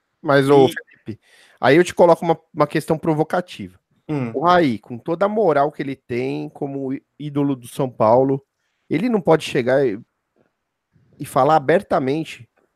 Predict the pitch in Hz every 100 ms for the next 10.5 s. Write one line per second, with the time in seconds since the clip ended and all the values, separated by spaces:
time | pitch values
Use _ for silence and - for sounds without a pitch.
0 | _ _ _ 147 147 131 160 160 - 156
1 | 165 - 156 123 143 143 139 139 120 127
2 | 165 - - 131 123 147 135 127 120 139
3 | 147 147 143 131 131 - 135 147 156 -
4 | _ _ - _ - 170 220 - 190 185
5 | 165 165 165 165 156 156 - 147 160 -
6 | 170 160 151 156 190 - 180 165 160 -
7 | 165 175 _ _ - 143 175 180 139 156
8 | 240 220 190 175 - 160 123 110 - -
9 | 143 285 233 285 240 220 208 - 196 214
10 | 190 131 131 170 156